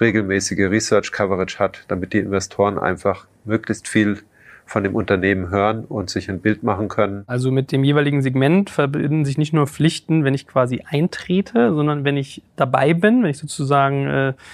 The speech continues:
Speaker 2: den Türsteher passiert hab, jetzt mal, äh, lax gesprochen, dann, äh, kommen sozusagen auch nochmal Pflichten auf mich zu. Liebe Nicole, was sind denn da so eure Erfahrungen mit? Was sind vielleicht auch die Hintergründe? Vielleicht kannst du das nochmal ein Stück weit beschreiben.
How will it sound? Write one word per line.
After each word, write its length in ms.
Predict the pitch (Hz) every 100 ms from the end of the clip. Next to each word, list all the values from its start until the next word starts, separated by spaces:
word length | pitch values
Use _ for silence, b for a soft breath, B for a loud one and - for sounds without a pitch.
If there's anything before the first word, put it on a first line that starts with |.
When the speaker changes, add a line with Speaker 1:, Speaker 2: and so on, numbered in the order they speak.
| B -
Speaker 2:
den 100 | 139
Türsteher 440 | - 175 - 165
passiert 420 | 165 147 - 175 196
hab, 160 | 196
jetzt 180 | 180 -
mal, 300 | 170 165 170
äh, 160 | 165 165
lax 300 | 165 - -
gesprochen, 500 | - - 165 170 170
dann, 300 | 143 151 151
äh, 100 | 143
kommen 200 | 156 147
sozusagen 280 | 143 143
auch 60 | 143
nochmal 160 | 147 123
Pflichten 360 | 127 - 123
auf 200 | 127 -
mich 160 | 127 -
zu. 280 | - 160 - -
Liebe 160 | 170
Nicole, 360 | 156 156 170 156
was 140 | 151
sind 80 | 180
denn 120 | 170
da 120 | 156
so 120 | 151 143
eure 240 | 147 143
Erfahrungen 520 | 135 - 175 175 135
mit? 120 | 131
Was 140 | 135 135
sind 100 | 151
vielleicht 200 | 147 143
auch 80 | -
die 160 | 139
Hintergründe? 500 | 170 202 123 123 120
Vielleicht 220 | - 131
kannst 180 | - 151
du 20 |
das 100 | 147
nochmal 180 | 151 147
ein 20 |
Stück 280 | 135 160 -
weit 180 | 143 -
beschreiben. 800 | 139 - 143 160 143 131 -